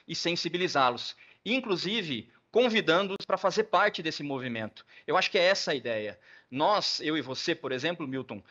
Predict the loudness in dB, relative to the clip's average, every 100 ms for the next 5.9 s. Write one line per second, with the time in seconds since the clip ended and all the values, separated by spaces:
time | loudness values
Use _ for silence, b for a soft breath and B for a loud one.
0 | b -6 -2 -2 -2 -4 -4 -6 2 2
1 | 2 0 -4 -6 -4 -2 2 0 -2 b
2 | b _ -10 -8 -4 -4 -4 -6 -6 -6
3 | 0 2 2 0 2 2 2 0 -4 2
4 | 4 4 0 -6 -4 -4 2 2 2 0
5 | 0 -2 -4 -12 -4 0 0 -2 -8